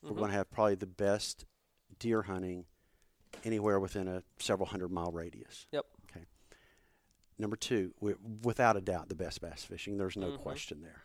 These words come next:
Speaker 1: Okay. Number three, we're gonna have horseback riding.
Speaker 2: Mm-hmm.
Speaker 1: Our, in phase three, which is once we sell the ownerships, we're gonna build a pool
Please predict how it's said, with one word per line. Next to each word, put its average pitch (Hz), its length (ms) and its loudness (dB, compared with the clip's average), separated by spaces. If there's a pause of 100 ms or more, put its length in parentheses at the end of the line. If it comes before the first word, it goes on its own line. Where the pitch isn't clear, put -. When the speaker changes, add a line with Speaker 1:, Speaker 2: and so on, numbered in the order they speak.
Speaker 1:
Okay. - 160 -20 (180)
Number 101 240 0
three, 101 440 2 (640)
we're 101 100 -2
gonna 107 140 4
have 98 80 -2
horseback - 520 -6
riding. - 280 -16 (180)
Speaker 2:
Mm-hmm. 147 320 -10 (600)
Speaker 1:
Our, 104 220 4 (140)
in 107 140 -2
phase 123 340 2
three, 117 300 2
which 107 240 0
is 98 180 -6
once 104 360 -2
we 107 100 0
sell 98 260 0
the 98 80 2
ownerships, 95 380 -6
we're 104 120 -2
gonna 104 140 2
build 101 180 4
a 101 40 -8
pool 101 320 -2